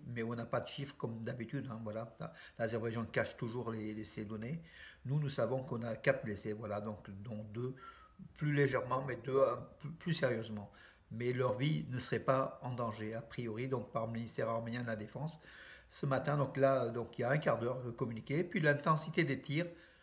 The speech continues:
aurait baissé, donc, euh, donc près de Sotk. Les autres parties de la frontière sont actuellement calmes,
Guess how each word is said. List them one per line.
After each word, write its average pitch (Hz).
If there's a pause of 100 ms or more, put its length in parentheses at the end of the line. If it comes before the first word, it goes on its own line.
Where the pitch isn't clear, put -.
(180)
aurait 151
baissé, 139
donc, 113
euh, 113
donc 127
près 123
de 113
Sotk. - (460)
Les 139
autres 190
parties 170
de 156
la 147
frontière 175
sont 151 (120)
actuellement 127
calmes, 147